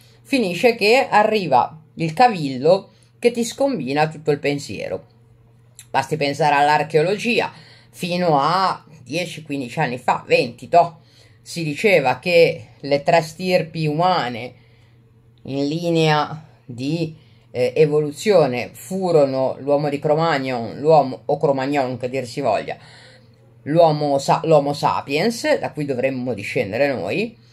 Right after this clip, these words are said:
e il Neanderthal, e si diceva che Cro-Magnon e Neanderthal si fossero estinti e invece l'Homo sapiens si è riuscito poi a progredire, arrivare a essere l'Homo sapiens sapiens.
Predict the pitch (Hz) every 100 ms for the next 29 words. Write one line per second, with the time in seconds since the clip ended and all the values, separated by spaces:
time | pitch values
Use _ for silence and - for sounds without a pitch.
0 | _ - 151 131 175 175 117 143 156 -
1 | - - 160 160 151 151 160 120 120 139
2 | - - 143 151 160 139 113 85 127 180
3 | 175 117 135 143 123 135 123 123 123 175
4 | 196 - 139 143 117 147 147 - - -
5 | 220 208 117 117 - 196 135 123 160 226
6 | 127 78 139 156 160 160 156 120 120 160
7 | - 120 - - 120 131 - 120 170 233
8 | 123 127 170 139 113 131 127 - 151 113
9 | 131 156 107 78 113 127 - - - -
10 | - 110 -